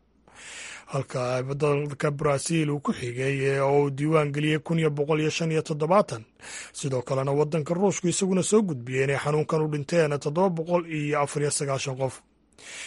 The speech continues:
Guud ahaan, ah, dalka Maraykanka ayaa weli hogaaminaya kiisaska dhimashada xanuunka covid sagaal iyo toban ee dunida,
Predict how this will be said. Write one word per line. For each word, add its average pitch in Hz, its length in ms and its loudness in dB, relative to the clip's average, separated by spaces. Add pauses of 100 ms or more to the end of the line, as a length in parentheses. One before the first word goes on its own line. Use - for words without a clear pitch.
(140)
Guud 131 160 0
ahaan, 139 440 0
ah, 139 360 0
dalka 147 380 0
Maraykanka 151 600 0
ayaa 147 240 2
weli 151 200 2
hogaaminaya 147 680 2
kiisaska 160 540 -2
dhimashada 143 580 0
xanuunka 143 360 -2
covid 147 300 0
sagaal 151 320 0
iyo 151 100 2
toban 156 280 -2
ee 151 40 -2
dunida, 151 380 0